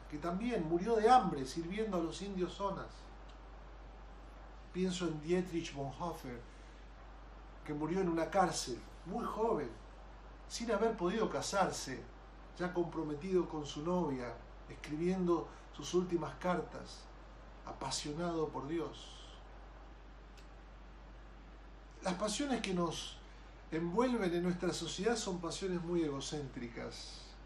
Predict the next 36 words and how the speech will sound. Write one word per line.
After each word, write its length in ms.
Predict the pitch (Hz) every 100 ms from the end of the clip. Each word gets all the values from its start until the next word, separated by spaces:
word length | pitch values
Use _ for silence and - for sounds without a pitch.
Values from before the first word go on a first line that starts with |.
| - - - - -
que 80 | 139
miran 260 | 165 175 143
nuestro 300 | 131 147 147
ombligo, 540 | 170 165 131 120 113
que 80 | 131
miran 300 | 135 160 143
nuestras 340 | 131 - 131 -
cosas. 360 | 156 147 156 147
Y 80 | 208
no 240 | 208 202
digo 240 | 226 214 185
que 80 | 180
esté 200 | - 196
mal, 380 | 196 175 127
digo, 240 | 139 160 170
hay 100 | 185
que 120 | 175
tener 280 | 180 175 170
pasión 440 | 160 - 185 160
por 120 | 147
un 60 | 139
equipo 340 | 139 156 147
de 60 | 143
fútbol, 420 | - 123 113 123
seguramente 640 | - 151 160 160 180 165
vos 160 | 156 147
la 100 | 135
tenés, 360 | 139 147 139 - - - - -
o 120 | 127
por 140 | 143
alguna 340 | 147 160 156 139
personalidad. 800 | 131 - 127 127 131 135 123 113 - - - - - - - - - - - -
Pero 240 | 151 175 -
sí, 220 | 185 -
algo 300 | 196 214 208
maravilloso 840 | 190 170 170 175 214 202 196 175